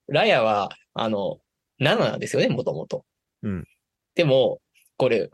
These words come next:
Speaker 1: まあ、あの、人材採用グループさんは絶対取りに来るだろうなと思って、
Speaker 2: <laughs>
Speaker 1: じゃあ三倍の二十一まではつけんだろうっていう読みでやったら、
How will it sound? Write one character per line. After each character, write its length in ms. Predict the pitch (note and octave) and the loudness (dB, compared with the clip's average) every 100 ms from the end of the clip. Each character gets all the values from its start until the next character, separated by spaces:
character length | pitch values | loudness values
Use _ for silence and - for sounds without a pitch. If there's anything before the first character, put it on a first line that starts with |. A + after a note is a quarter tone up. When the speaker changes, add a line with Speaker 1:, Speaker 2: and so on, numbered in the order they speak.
| _ _ _ _ | _ _ _ _
Speaker 1:
ま 80 | C3+ | -2
あ、 260 | A2+ - A2+ | -2 -4 -4
あ 60 | |
の、 280 | A2 G#2 - | -4 -4 -6
人 200 | - B2 | -2 0
材 160 | C3+ C#3+ | 2 4
採 120 | C#3+ | 4
用 120 | D3 | 4
グ 100 | C#3+ | 4
ル 100 | E3 | 2
ー 40 | |
プ 80 | E3 | 0
さ 140 | - A2+ | -6 -6
ん 60 | |
は 260 | G2+ - - - | -8 -8 -12 -10
絶 220 | - - | -10 -6
対 200 | - D3+ | 0 0
取 220 | D3 F3+ | 2 2
り 40 | D3+ | 2
に 60 | |
来 100 | D#3 | 0
る 80 | C#3+ | 2
だ 100 | A#2+ | 2
ろ 60 | G#2 | 0
う 20 | |
な 80 | B2 | -2
と 100 | - | -4
思 140 | A2+ | -4
っ 80 | D3 - _ | -4 -6 _
て、 180 | F#3 - D#3 F3+ - D3+ _ _ _ _ | 0 0 -2 -4 -4 -6 _ _ _ _
Speaker 2:
<laughs> 520 | G#2+ G#2 G2+ G#2+ C3 - _ _ _ _ - - _ _ _ _ - - - | -2 -2 -2 -2 -4 -8 _ _ _ _ -20 -20 _ _ _ _ -20 -20 -8
Speaker 1:
じ 240 | - B2+ | -2 2
ゃ 40 | A#2 | 2
あ 40 | |
三 320 | - C3 D3 | 2 0 2
倍 160 | E3+ F3 | 4 4
の 120 | E3 | 4
二 180 | E3 G3+ | 4 4
十 140 | F3+ | 2
一 200 | B2+ F#3 | 2 2
ま 100 | F#3+ | 2
で 60 | B2+ | 2
は 80 | - | 0
つ 140 | - | -2
け 140 | F3+ | 0
ん 100 | G3 | 2
だ 100 | C3+ | 2
ろ 160 | A#2 D3+ | 2 2
う 40 | - | -2
っ 100 | - | -4
て 80 | |
い 60 | F3 | -2
う 40 | |
読 160 | A#2 A#2+ | 0 -2
み 120 | A2 | -2
で 100 | - | -4
や 120 | B2+ | -6
っ 20 | D3 _ | -12 _
た 80 | - | -2
ら、 280 | D3 D#3+ - | 0 -2 -4